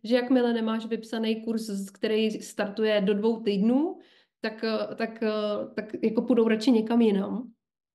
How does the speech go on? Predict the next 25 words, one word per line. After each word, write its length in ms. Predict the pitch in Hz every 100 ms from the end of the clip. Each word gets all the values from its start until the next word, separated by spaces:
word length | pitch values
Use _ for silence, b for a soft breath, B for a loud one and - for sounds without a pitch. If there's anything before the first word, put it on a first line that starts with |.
| _ _ - -
aby, 260 | 202 220
aby 160 | 214 202
ten 180 | 208 208
kurz 240 | 196 190
absolvovali 540 | 190 - 208 202 202 214
jakoby 300 | 196 196 214
co 120 | 208
nejdřív. 360 | - 190 - B B B B -
Takže 400 | 240 302 311 -
mě 140 | 233
to 100 | 240
napadlo 360 | 311 - 294 330
srovnat 400 | 330 254 254 254
s 60 |
těma 200 | - 302
řemeslníkama, 1000 | 311 214 190 196 202 202 - 196 - - _ b b b b b
že 500 | - 208 233 220 208 -
ty 100 | 214
fakt 340 | 220 302 302
dobrý 560 | 240 240 254 269 277 285 -
jsou 560 | - - 240 196 185 - _ _
drahý, 560 | 202 190 185 220 262 302
ale 140 | 233 233
vyplatěj 600 | 208 208 196 190 190 185
se. 460 | - 190 196 311